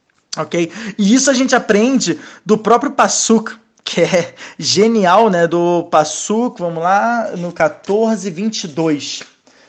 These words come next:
Ó, quatorze, vinte e dois, fala aqui, ó. "Vayavou Bnei Israel betor hayam bayabashá", ou seja, foi a Bnei Israel, os filhos de Israel, dentro do mar, vai abaixar. Por quê? Porque no início não tinha sido feito milagre, então eles estavam indo pro mar.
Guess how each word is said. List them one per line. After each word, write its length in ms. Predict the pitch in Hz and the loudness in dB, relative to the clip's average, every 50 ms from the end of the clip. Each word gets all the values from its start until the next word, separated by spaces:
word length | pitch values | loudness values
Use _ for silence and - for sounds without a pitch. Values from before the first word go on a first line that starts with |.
| _ _ - | _ _ 2
Ó, 220 | 160 156 143 131 | 2 4 4 2
quatorze, 440 | 120 117 - 151 151 - 190 190 180 | 0 -4 -4 -4 -4 -4 -4 -4 -4
vinte 220 | 170 175 175 175 | -6 -8 -10 -10
e 60 | - 160 | -10 -10
dois, 680 | 143 143 170 190 196 202 202 202 202 202 208 208 202 | -8 -6 -4 -2 -2 0 0 -2 -2 -2 -4 -6 -6
fala 220 | - - 165 160 160 | -2 0 0 2 0
aqui, 160 | - - 147 | 0 -4 -8
ó. 80 | 131 127 - _ _ _ _ _ - - - - - - | -8 -10 -12 _ _ _ _ _ -20 -20 -20 -20 -20 -10
"Vayavou 560 | - 135 170 160 160 160 160 131 139 202 226 | -2 2 4 6 6 6 4 4 4 4 4
Bnei 220 | 226 208 214 226 226 | 4 4 2 2 2
Israel 360 | 220 220 - 220 208 226 226 | 0 0 -2 0 0 2 2
betor 540 | 170 147 208 196 - - - - 233 269 302 269 220 | 4 4 4 2 2 0 -2 2 4 4 4 4 2
hayam 320 | 214 190 185 170 160 156 | 0 0 2 2 0 0
bayabashá", 540 | 147 151 143 143 139 135 135 127 - - 123 | 2 2 2 2 2 2 0 -2 -2 -2 0
ou 140 | 139 190 196 | 0 0 0
seja, 420 | 196 - 156 139 123 139 - - - _ - | -2 -2 -4 -2 -2 -2 -2 -4 -6 _ -20
foi 600 | - - - - - 185 220 254 302 277 - - - | -20 -20 -8 -2 2 4 6 6 6 4 2 0 -2
a 160 | 151 151 160 | 0 0 0
Bnei 420 | 151 156 - 156 143 160 160 160 | 0 0 -4 -6 -4 -4 -4 -4
Israel, 300 | 156 147 - - 143 147 | -4 -6 -4 -2 0 0
os 80 | 156 147 | 0 -2
filhos 180 | - 170 147 120 | -4 -8 -10 -8
de 40 | |
Israel, 600 | 131 127 127 127 127 131 139 147 170 220 277 294 - - - - - _ _ _ _ _ _ - | -6 -4 -4 -2 -2 0 2 2 2 2 2 0 -4 -10 -20 -20 -20 _ _ _ _ _ _ -12
dentro 500 | 190 135 135 247 277 370 415 359 - 277 | -8 -4 0 0 2 2 0 0 -2 -2
do 140 | 240 190 190 | -4 -4 -6
mar, 460 | 175 156 151 151 170 214 302 330 - - | -4 -4 -2 0 0 0 0 -2 -4 -2
vai 180 | 175 190 196 | 0 2 4
abaixar. 380 | 190 190 190 220 - - 185 190 | 4 4 2 0 -2 -2 -2 -2
Por 160 | 196 233 220 | -2 -4 -6
quê? 100 | - 180 | -4 -6
Porque 200 | 170 - - 180 | -6 -4 -4 -4
no 100 | 170 170 | -4 -2
início 680 | 180 180 180 175 180 202 247 285 262 - - - 180 170 170 170 165 170 170 165 165 160 | -2 -2 -2 -2 0 0 0 0 -2 -2 -2 -2 0 0 0 0 0 0 0 0 0 -2
não 80 | 147 165 | -4 -4
tinha 120 | - 214 | -4 -4
sido 140 | 208 269 285 | -2 -2 -2
feito 180 | - 185 - 190 | -2 -2 -4 -2
milagre, 420 | 180 180 160 143 139 135 131 139 | -2 0 2 2 0 0 -2 -4
então 140 | 135 131 170 | -2 -2 -2
eles 100 | 185 175 | -2 -2
estavam 200 | - - 185 214 | -2 -2 -2 0
indo 100 | 226 254 | -2 -2
pro 140 | 226 403 440 | -2 -2 0
mar. 320 | 427 180 151 - - - | 0 -2 -2 -4 -10 -18